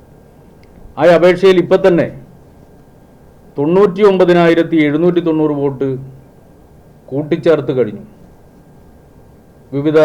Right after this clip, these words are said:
മണ്ഡലങ്ങളിലായി. അതിൽ പയ്യന്നൂർ അസംബ്ലി മണ്ഡലത്തിൽ വന്നിട്ടുള്ള അപേക്ഷ പതിനയ്യായിരത്തി അഞ്ഞൂറ്റി ഇരുപത്തഞ്ചാണ്.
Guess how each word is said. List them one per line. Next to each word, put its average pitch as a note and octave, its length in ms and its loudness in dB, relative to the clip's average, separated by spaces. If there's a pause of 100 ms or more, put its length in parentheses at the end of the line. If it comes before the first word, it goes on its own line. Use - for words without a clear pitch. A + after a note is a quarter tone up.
(300)
മണ്ഡലങ്ങളിലായി. B2+ 640 -6 (1700)
അതിൽ D#3+ 140 0 (1600)
പയ്യന്നൂർ F#3 420 2 (320)
അസംബ്ലി F3 420 0
മണ്ഡലത്തിൽ E3 440 0
വന്നിട്ടുള്ള D#3 360 0
അപേക്ഷ C#3+ 240 -4 (140)
പതിനയ്യായിരത്തി D#3+ 720 0
അഞ്ഞൂറ്റി C#3+ 320 -6
ഇരുപത്തഞ്ചാണ്. B2+ 520 -6